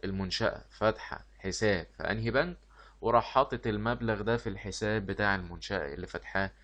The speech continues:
في البنك بتاعها. يبقى هنا حساب المنشأة في البنك إيه اللي حصل له؟ زاد، وده أصول، لما تزيد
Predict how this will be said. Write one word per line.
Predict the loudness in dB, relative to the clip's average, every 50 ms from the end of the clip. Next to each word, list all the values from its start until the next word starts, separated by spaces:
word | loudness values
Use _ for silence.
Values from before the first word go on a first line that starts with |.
| -20 -20 -16 -8
في | -4 -2
البنك | -2 -2 0 -2 -2 -2 -4 -8 -12 -16 -16 -16 -18 -20 -20 -20 -20 -20 -20 -8 -2 0
بتاعها. | 0 0 0 -2 -4 -6 -14 -18 -20 -20 -20 -20 -20 -20 -20 -20 -20 -20 -20 -20 -10 -6
يبقى | -6 -4 -2 -2 0 2 2 2
هنا | 2 2
حساب | -2 -2 -4 -4 0 2 2 2 2 2
المنشأة | 0 0 0 -4 -4 -2 -2 -2 -2 -2 -2
في | -2 -2
البنك | -2 0 0 0 0 -2 -2 -8 -8 -4
إيه | -2 0
اللي | 0 0 -2
حصل | -2 -2 -2 0 0 0 0 0
له؟ | -4 -6 -6 -8 -16 -20 -20 -20 -20 -12
زاد، | -2 2 4 6 6 6 4 2 0 -4 -12 -20 -20 -20 -20 -20 -20 -20 -20 -20 -20 -20 -20 -16 -8 -2
وده | 2 6 6 6 6 6
أصول، | 2 0 2 4 6 6 4 2 0 -4 -12 -20 -20 -20 -20 -20 -20 -18 -12
لما | -8 -6 -4 -2 0 0 0
تزيد | 0 -2 0 0 2 4 2 2 0 -2